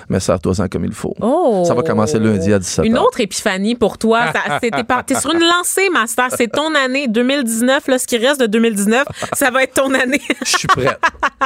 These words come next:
Speaker 2: T'es prêt. Merci d'avoir été avec nous, Master Bucarici, le maître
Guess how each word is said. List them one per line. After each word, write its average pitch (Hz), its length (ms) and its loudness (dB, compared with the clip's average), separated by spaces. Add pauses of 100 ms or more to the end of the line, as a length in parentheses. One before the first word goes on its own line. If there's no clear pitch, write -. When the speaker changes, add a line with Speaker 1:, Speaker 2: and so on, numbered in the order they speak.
(160)
Speaker 2:
T'es 247 140 0
prêt. 240 280 -4 (300)
Merci 294 280 0
d'avoir 247 260 0
été 240 160 0
avec 247 260 0
nous, 269 160 4 (100)
Master 240 500 0
Bucarici, 226 720 -2 (280)
le 214 100 2
maître 233 300 -2